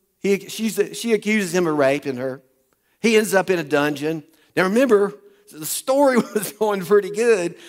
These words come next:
I mean, you know, you have to look back. He was sold into slavery twice. Uh, s-, somebody bought him twice. Now he's in Potiphar's house, and now he's been accused of rape. Now he's in the dungeon. Uh, it's a, it's a wonder to me, except for God intervening,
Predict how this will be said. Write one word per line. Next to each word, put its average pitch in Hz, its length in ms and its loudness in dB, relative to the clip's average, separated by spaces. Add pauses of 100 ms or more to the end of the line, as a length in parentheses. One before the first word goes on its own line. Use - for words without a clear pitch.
(320)
I 170 120 0
mean, 185 240 0
you 190 160 0
know, 180 60 4
you 175 100 4
have 180 120 2
to 180 60 0
look 185 140 2
back. 196 180 -2
He 147 80 -4
was 131 120 -6
sold 180 280 2
into 143 160 -2
slavery 170 480 0
twice. 160 640 -6 (340)
Uh, 143 160 0
s-, 139 240 -6
somebody 170 300 0
bought 180 260 2
him 185 100 0
twice. 147 360 -2
Now 175 220 0
he's 208 160 0
in 160 120 -4
Potiphar's 160 380 -2
house, 185 460 0
and 147 100 -4
now 190 400 0
he's 156 260 -4
been 151 300 -8
accused 151 420 -6
of 135 120 -18
rape. 190 280 2
Now 170 240 2
he's 165 160 0
in 143 120 -2
the 131 80 -4
dungeon. 165 600 0 (300)
Uh, 151 180 2
it's 165 160 -2
a, 175 240 -2
it's 175 160 -4
a 180 60 -2
wonder 254 440 2
to 208 140 -6
me, 190 460 0
except 147 380 -2
for 135 100 -6
God 147 340 -2
intervening, 117 640 -6